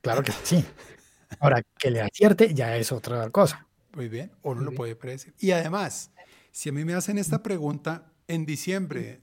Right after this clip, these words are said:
Speaker 2: del dos mil diecinueve y me dicen,
Speaker 1: Ujú.
Speaker 2: "Venga, para mayo, para junio uno, ¿cuánto va a estar, en, entre qué rango va a estar el valor del dólar?". Incluso a los economistas con los modelos más complicados decían, "No, pues,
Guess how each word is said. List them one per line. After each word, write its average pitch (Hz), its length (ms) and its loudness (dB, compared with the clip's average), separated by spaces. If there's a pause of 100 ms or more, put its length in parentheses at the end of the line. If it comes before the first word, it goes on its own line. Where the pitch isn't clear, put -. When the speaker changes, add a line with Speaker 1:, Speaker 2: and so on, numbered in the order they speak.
Speaker 2:
del 110 220 -12
dos 110 180 -12
mil 113 140 -14
diecinueve 117 580 -14 (400)
y 160 100 -10
me 139 140 -6
dicen, 135 340 -8
Speaker 1:
Ujú. 139 60 -10
Speaker 2:
"Venga, 151 420 -6 (120)
para 135 580 -6 (260)
mayo, 160 720 -8 (120)
para 143 180 -6
junio 180 440 -4
uno, 151 420 -8 (260)
¿cuánto 156 400 -2
va 151 140 0
a 151 40 0
estar, 147 440 -6
en, 143 200 -8
entre 143 300 -8
qué 156 160 -4
rango 160 480 -2
va 151 140 0
a 147 40 -4
estar 147 520 -4
el 147 100 -6
valor 123 380 -8
del 135 180 -8
dólar?". 117 320 -8 (160)
Incluso 170 460 -8
a - 20 -2
los 120 100 -10
economistas 131 640 -10
con 131 120 -14
los 117 80 -14
modelos 113 360 -12
más 131 160 -12
complicados 135 580 -8
decían, 117 380 -12
"No, 139 160 -14
pues, - 460 -20